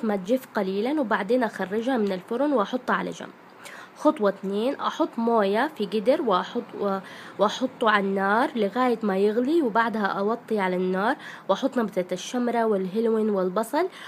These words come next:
وأخليها من أربع لست دقائق أو لغاية ما الخضار تستوي وتصبح لينة، وأخرجها من الموية وأتركها تجف شوية،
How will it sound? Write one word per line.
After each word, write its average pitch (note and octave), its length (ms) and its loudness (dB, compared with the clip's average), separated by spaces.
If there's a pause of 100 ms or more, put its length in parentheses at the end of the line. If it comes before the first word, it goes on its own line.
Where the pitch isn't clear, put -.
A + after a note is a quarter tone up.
(160)
وأخليها B3 600 2
من A3 220 2
أربع B3+ 460 4
لست G3+ 240 -4
دقائق A3+ 640 0
أو G3+ 120 2
لغاية A3+ 440 2
ما G3 100 0
الخضار G3+ 380 -2
تستوي G#3+ 420 0
وتصبح A#3+ 500 -2
لينة، F#3 400 0 (1000)
وأخرجها A#3 680 2
من B3 160 2
الموية G#3 520 0 (380)
وأتركها D4 400 2
تجف B3+ 220 0
شوية، F#3+ 460 -2